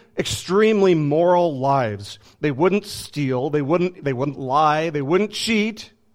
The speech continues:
Their very moral lives are, are on display for everyone to see, but inwardly, they are very dangerous people. Jesus called this type of person a whitewashed tomb.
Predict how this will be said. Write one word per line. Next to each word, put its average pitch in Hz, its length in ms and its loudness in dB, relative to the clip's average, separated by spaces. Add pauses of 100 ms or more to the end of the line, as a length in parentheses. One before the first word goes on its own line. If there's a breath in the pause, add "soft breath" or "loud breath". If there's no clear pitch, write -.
(600)
Their 151 80 -2
very 185 280 4
moral 185 460 4
lives 143 760 0 (540 soft breath)
are, 147 220 4
are 151 220 2
on 185 180 2
display 175 480 2
for 151 220 -2
everyone 160 460 2
to 147 60 -2
see, 156 220 -4
but 135 240 -4
inwardly, 147 640 0 (180 loud breath)
they 165 160 2
are 147 180 2
very 143 580 0 (200 loud breath)
dangerous 131 540 -2
people. 110 500 -8 (1600)
Jesus 143 380 -2
called 123 240 -8
this 123 140 -8
type 123 200 -6
of 117 80 -14
person 113 440 -10 (180 loud breath)
a 117 80 -4
whitewashed 120 720 -8
tomb. 98 460 -8